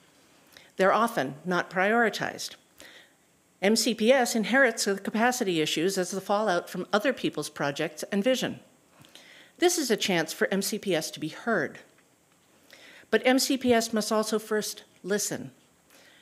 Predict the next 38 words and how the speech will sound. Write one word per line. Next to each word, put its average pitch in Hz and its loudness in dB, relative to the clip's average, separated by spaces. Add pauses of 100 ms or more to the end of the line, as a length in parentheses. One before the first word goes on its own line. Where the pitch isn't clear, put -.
(120)
Meaningful 247 4
stakeholder 202 -2
engagement 185 -2
is 190 2
crucial. - -2 (500)
M 240 2
C 269 -2
P 254 2
S 254 4
has 202 0
an 196 0
unfortunate 202 0
history 208 0
of 175 -2
talking 196 -2
at 226 0
the 247 -10
community 147 -4
and 185 -4
calling 160 -2
it 170 -2
engagement. 196 -2 (800)
You 190 0
need 220 2
to 214 -6
put 208 -4
an 196 -2
end 190 0
to 180 -6
that. 139 -6 (600)
You 180 -2
need 202 2
to 214 -2
preclude 220 0
simply 185 -2
checking 165 -4
a 143 -4
box. - -10